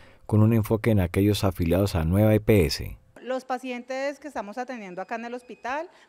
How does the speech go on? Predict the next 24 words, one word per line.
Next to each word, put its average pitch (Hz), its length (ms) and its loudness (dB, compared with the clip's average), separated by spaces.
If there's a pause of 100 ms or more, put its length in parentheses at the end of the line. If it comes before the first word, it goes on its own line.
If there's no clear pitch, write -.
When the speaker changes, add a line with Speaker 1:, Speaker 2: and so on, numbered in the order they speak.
(100)
Speaker 2:
pertenecen 214 600 -8
a 226 100 -6
Nueva 175 340 -10
E 180 40 -8
P 185 380 -8
S, 202 340 -12
básicamente. 156 840 -12 (460)
Y 277 220 -8
el 277 140 -4
ingreso, 269 440 -8
pues, 262 200 -6
es 196 280 -10 (240)
de 214 100 -8
aquí 226 280 -10
del 233 140 -4
hospital, 240 420 -10
lo 247 60 -6
remite 190 680 -10
el 180 160 -14
médico 185 800 -10 (220)
cuando 196 180 -10
el 190 80 -12
paciente 165 480 -12
viene. 160 420 -14